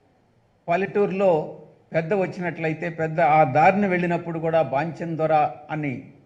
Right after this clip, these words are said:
చెప్పి పక్కకు తప్పుకోవాల్సినటువంటి పరిస్థితులు ఉన్నాయి. ఒకే కప్పులో కాఫీ తాగేటటువంటి పరిస్థితి లేదు,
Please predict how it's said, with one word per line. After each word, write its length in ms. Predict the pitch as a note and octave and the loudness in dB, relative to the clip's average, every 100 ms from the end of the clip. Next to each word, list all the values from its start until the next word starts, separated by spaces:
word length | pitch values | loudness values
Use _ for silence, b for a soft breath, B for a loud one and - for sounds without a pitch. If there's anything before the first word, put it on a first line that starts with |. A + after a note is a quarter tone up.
| - | -12
చెప్పి 260 | D#3+ D#3+ F#3+ | -12 -8 -6
పక్కకు 400 | - D3+ F#3 E3 | -4 -4 -4 -6
తప్పుకోవాల్సినటువంటి 1040 | D#3+ D#3 D3 D3 C#3 C3 C#3 B2+ C3+ C3 | -8 -8 -6 -4 -4 -4 -12 -10 -10 -10
పరిస్థితులు 480 | C#3 B2 B2+ - A#2+ | -10 -10 -10 -14 -16
ఉన్నాయి. 220 | A2+ G#2+ - - _ _ _ _ _ _ _ _ _ _ _ _ _ _ _ _ _ _ - | -14 -14 -18 -20 _ _ _ _ _ _ _ _ _ _ _ _ _ _ _ _ _ _ -6
ఒకే 360 | D#3 F3+ A#3 B3 | -2 2 6 6
కప్పులో 480 | A#3+ A#3 A3 A#3 A3+ | 4 -2 0 0 0
కాఫీ 380 | F#3 F#3+ G3 | 2 0 0
తాగేటటువంటి 720 | G#3+ G#3+ G#3 G3+ G3+ G3 F#3+ F#3+ | 2 4 4 2 -2 -6 -8 -6
పరిస్థితి 440 | D#3 D#3 E3+ D#3 | -6 -6 -10 -8
లేదు, 260 | D3+ C#3+ | -6 -6